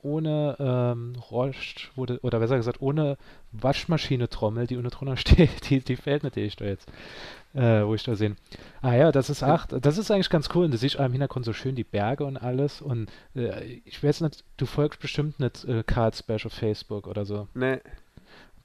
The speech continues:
Speaker 1: Die tun auch die ganze Zeit immer Teile, wenn irgendwie, die haben jetzt ein neue, äh, neues Bier rausgebrungen, dass Leute in, ähm,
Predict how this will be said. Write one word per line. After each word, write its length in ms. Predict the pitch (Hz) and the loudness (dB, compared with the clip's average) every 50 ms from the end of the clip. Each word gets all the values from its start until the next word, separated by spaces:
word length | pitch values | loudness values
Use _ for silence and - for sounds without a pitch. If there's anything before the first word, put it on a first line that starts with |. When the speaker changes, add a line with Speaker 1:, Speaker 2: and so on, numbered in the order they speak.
| - - | -4 -2
Speaker 1:
Die 80 | 123 | 0
tun 200 | - 123 135 156 | 0 2 2 2
auch 120 | 151 139 139 | 2 2 2
die 100 | 143 120 | 2 2
ganze 180 | 127 135 139 - | 2 2 0 -2
Zeit 60 | 147 | -4
immer 160 | 147 147 131 | -2 -2 -2
Teile, 440 | - - - 226 - - 143 156 143 | -2 -2 -2 0 2 2 2 2 2
wenn 140 | 127 120 120 | 2 0 -2
irgendwie, 500 | 120 135 143 131 147 143 - - 135 127 | -2 -2 -2 -2 -2 -4 -6 -6 -6 -4
die 160 | 120 123 120 | -2 0 0
haben 140 | 117 123 131 | 2 2 0
jetzt 180 | 127 120 - - | -2 -4 -4 -6
ein 120 | 123 117 | -6 -4
neue, 500 | 110 120 120 127 127 123 120 117 117 - | -2 0 2 2 2 4 4 2 2 0
äh, 160 | 110 110 107 | 0 -2 -4
neues 300 | 107 113 120 123 127 - - | -2 -4 -4 -4 -4 -6 -8
Bier 300 | - 135 139 151 156 143 | -4 0 0 2 2 2
rausgebrungen, 800 | 127 135 139 143 - - - 151 - - - 147 151 160 165 - - - - - - - - - - - | 0 0 -2 -2 -2 -6 -10 -10 -10 -8 -6 -6 -4 -4 -6 -8 -12 -18 -20 -20 -20 -20 -20 -20 -6 -2
dass 300 | - 123 - - - - | 0 0 0 0 -4 -2
Leute 500 | 113 113 113 120 139 165 - - - - | 0 2 4 4 4 4 2 -2 -8 -6
in, 520 | - 151 127 123 123 117 117 117 113 113 107 | -2 0 0 0 0 -2 -6 -6 -6 -6 -4
ähm, 460 | 113 110 104 101 101 98 101 101 104 | -4 -2 -2 -2 -2 -4 -6 -8 -10